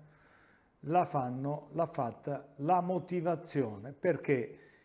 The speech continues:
il Catania è andato a Bergamo e l'ha schiaffeggiata. L'Atalanta poteva chiudere la partita sul tre a zero all'inizio, perché ha giocato una grande partita. Al ritorno invece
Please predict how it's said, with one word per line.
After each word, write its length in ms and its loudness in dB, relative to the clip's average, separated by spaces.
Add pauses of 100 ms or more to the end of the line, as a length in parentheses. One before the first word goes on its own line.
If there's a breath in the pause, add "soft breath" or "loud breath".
(140 loud breath)
il 300 2
Catania 680 4
è 80 -4
andato 500 2
a 60 2
Bergamo 600 4
e 40 4
l'ha 140 4
schiaffeggiata. 1200 0
L'Atalanta 600 0
poteva 420 0 (380 loud breath)
chiudere 400 2
la 140 2
partita 720 2
sul 260 -6
tre 200 4
a 140 4
zero 480 4
all'inizio, 840 -2 (240 loud breath)
perché 160 -4
ha 60 4
giocato 340 4
una 140 2
grande 320 2
partita. 500 -4
Al 120 -4
ritorno 420 0
invece 540 0